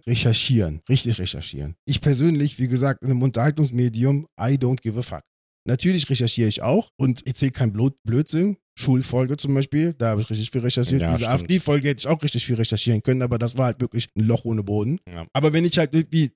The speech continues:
Speaker 2: mach's
Speaker 1: Nachrichten
Speaker 2: übrigens nicht. Ich recherchiere gar nichts. <laughs> Ich lass, ich lass dich einfach die ganze Arbeit machen.
Speaker 1: Aber weißt du, wenn ich zum Beispiel irgendwie, äh, über Politik oder so reden möchte in einem politischen, in einer politischen
Speaker 2: Ja.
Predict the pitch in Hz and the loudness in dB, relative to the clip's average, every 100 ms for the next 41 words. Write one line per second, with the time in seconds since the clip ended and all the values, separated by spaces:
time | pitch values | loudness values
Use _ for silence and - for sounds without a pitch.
0 | - 123 110 160 95 90 85 - 85 82 | 0 4 6 4 4 2 2 0 0 -4
1 | - - - _ - 87 - 80 71 71 | -10 -20 -20 _ -10 -8 -6 -6 -4 -4
2 | 73 87 - 151 - 143 160 151 - - | -4 -4 2 4 4 4 2 2 -2 -2
3 | 147 143 - - - 135 120 110 117 - | 0 2 0 -2 0 0 2 2 2 2
4 | 107 104 113 139 143 156 180 185 170 190 | 2 2 0 0 2 2 2 2 0 2
5 | 190 165 175 185 175 151 151 170 170 160 | 2 2 0 -2 -2 0 0 0 0 -2
6 | - 147 151 117 151 151 151 156 202 175 | 0 0 0 2 2 2 2 2 2 2
7 | 156 143 135 135 139 135 143 131 143 139 | 2 2 2 0 2 2 2 0 0 2
8 | 143 151 - 139 117 135 139 147 147 143 | 0 0 2 0 0 0 0 0 0 0